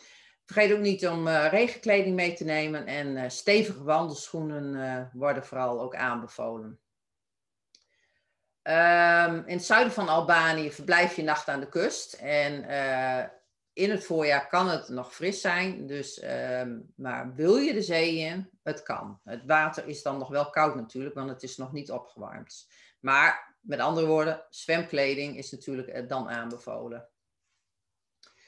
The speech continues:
Albanië heeft twee verschillende klimaatzones. De kust die beschikt over mediterraan, eh, klimaat.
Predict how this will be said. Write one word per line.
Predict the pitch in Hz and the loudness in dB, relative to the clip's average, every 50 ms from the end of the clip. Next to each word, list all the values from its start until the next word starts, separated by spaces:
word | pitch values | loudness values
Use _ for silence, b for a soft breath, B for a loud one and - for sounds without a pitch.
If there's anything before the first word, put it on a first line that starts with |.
| b b b b b b | b b b b b b
Albanië | - 170 - 214 214 220 233 226 208 | -2 2 6 8 8 8 8 6 4
heeft | 185 175 180 - | 4 2 0 0
twee | - 220 226 240 | 2 2 2 2
verschillende | 226 - - - 185 175 170 170 147 147 | 2 -2 -2 0 0 0 0 -2 -4 -4
klimaatzones. | - - 156 147 147 156 190 220 220 - - 226 214 214 220 226 262 311 - - B B B B B B B | -4 -4 -2 0 2 2 2 0 -2 -4 -6 -4 -4 -4 -4 -4 -6 -6 -10 -14 B B B B B B B
De | - 160 160 | -10 -10 -2
kust | - 240 240 233 - | 0 2 2 2 0
die | - 180 131 | -2 -6 -6
beschikt | 117 143 - - - 156 - - - | -6 -8 -6 -6 -6 -6 -4 -2 0
over | 147 139 139 139 139 135 | 0 0 0 -2 -6 -4
mediterraan, | 135 139 135 135 123 131 - - 143 139 131 123 131 147 175 202 220 226 208 | -4 -2 -2 -4 -4 -8 -10 -6 -6 -4 -4 -2 -2 -2 -2 -2 -2 -2 -2
eh, | 202 202 196 196 196 196 | -2 0 0 0 0 -2
klimaat. | 196 - 208 202 196 190 190 190 196 196 196 - - b | -4 -4 -2 0 2 4 4 4 2 0 -4 -8 -14 b